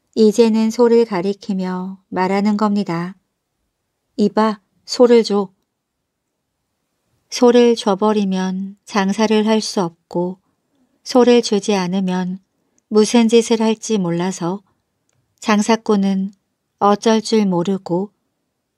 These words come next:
발만 동동 굴렀지요. 그러자 산 도깨비가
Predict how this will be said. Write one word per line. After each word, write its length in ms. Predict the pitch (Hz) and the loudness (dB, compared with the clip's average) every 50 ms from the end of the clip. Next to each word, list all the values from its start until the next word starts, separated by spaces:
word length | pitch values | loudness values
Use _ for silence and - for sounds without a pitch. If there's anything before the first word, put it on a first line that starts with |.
| _ - | _ -4
발만 720 | - 220 208 208 208 208 208 214 208 208 208 208 208 208 _ _ _ _ - | 0 2 2 4 4 2 2 2 0 -2 -4 -6 -8 -12 _ _ _ _ -8
동동 400 | - 226 202 202 202 220 220 214 | -4 -2 0 0 2 2 0 0
굴렀지요. 800 | 208 - 185 175 185 196 190 _ - - 175 165 175 196 202 - _ _ _ _ _ _ _ _ _ _ _ _ _ _ _ _ _ _ _ _ _ _ _ _ _ _ _ _ _ _ - | 0 -2 -2 -2 -2 -4 -6 _ -10 -6 -4 -4 -4 -4 -6 -12 _ _ _ _ _ _ _ _ _ _ _ _ _ _ _ _ _ _ _ _ _ _ _ _ _ _ _ _ _ _ -2
그러자 540 | - 240 220 220 220 220 220 233 220 220 | 0 2 4 4 2 2 2 0 0 0
산 220 | 220 - 233 233 220 | 0 -2 -2 -2 -2
도깨비가 840 | - 202 - - - 208 202 208 202 - - 185 180 180 185 190 | -4 -6 -8 -4 -4 -2 -2 -2 -4 -4 -4 -6 -6 -6 -8 -10